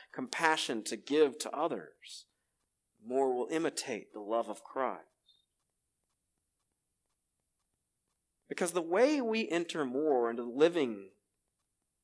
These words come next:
living more into the kingdom of God is by giving up on the way the world seeks to change behavior through shame,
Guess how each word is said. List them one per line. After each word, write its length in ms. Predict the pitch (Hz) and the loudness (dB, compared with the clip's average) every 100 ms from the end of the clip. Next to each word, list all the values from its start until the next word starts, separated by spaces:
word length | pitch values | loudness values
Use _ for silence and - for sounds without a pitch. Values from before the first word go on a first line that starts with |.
| _ _ _ _ _ _ - | _ _ _ _ _ _ -2
living 340 | 160 160 151 | 0 2 4
more 300 | 175 185 170 | 4 6 4
into 120 | 147 | 2
the 80 | 131 | -2
kingdom 380 | - 190 170 123 | -4 -4 -2 -2
of 140 | 101 | -4
God 500 | 113 120 110 90 92 | 0 2 2 -2 -6
is 160 | 143 151 | -4 0
by 200 | 151 156 | 2 2
giving 560 | 139 160 226 247 240 - | 2 4 4 4 -2 2
up 320 | 156 113 - - | 4 2 -2 -6
on 140 | 143 | -2
the 60 | 143 | -2
way 340 | 135 160 180 | 6 8 8
the 100 | 180 | 6
world 440 | 135 165 202 208 208 | 4 6 8 6 4
seeks 300 | - 185 - | 0 -4 -4
to 100 | 151 | -8
change 520 | - 180 185 160 147 | -6 -2 0 -2 -4
behavior 600 | 107 - 107 92 82 80 - - | -8 -6 -12 -12 -18 -20 -20 -16
through 140 | 143 131 | -12 -8
shame, 440 | - 127 110 | -6 -4 -6